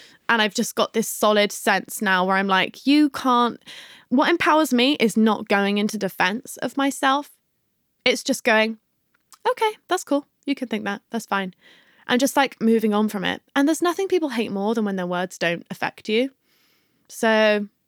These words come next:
just almost talk to them like they're a child blabbing on about something that you don't understand.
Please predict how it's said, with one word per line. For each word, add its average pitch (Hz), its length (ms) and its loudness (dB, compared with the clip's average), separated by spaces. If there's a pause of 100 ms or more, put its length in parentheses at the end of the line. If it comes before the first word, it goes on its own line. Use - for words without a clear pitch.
(640)
just 269 160 -2
almost 254 300 0
talk 262 180 -4
to 240 80 -6
them 196 180 -4
like 185 380 -4 (1000)
they're 214 120 0
a 202 60 -2
child 202 600 -2
blabbing 208 340 -2
on 196 160 -4
about 185 240 -6
something 190 460 -10
that - 120 -10
you 202 80 -8
don't 190 160 -4
understand. 180 640 -8